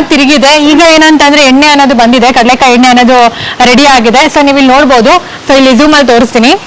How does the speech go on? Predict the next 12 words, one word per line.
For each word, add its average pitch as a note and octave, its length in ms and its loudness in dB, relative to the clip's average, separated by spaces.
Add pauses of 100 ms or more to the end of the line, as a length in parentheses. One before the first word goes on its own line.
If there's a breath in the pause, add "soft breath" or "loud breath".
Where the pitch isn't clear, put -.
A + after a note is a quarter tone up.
(3250)
So C#4 120 -6
ನೋಡ್ತಾ C#4 340 -2
ಇದೀರಲ್ಲ, B3+ 260 0
ಇಲ್ಲಿ C#4 640 0 (680)
ಸೈಡ್ C4 200 0
ಅಲ್ಲೆಲ್ಲ C4 260 2
ನೋಡಿ, B3 140 2
ಒಳಗಡೆ A#3 280 0
ಎಲ್ಲ B3 140 2
ಬಂದಿದೆ A3 400 -2
ಕಡಲೆಕಾಯಿ A#3+ 500 0
ಎಣ್ಣೆ. A3 300 0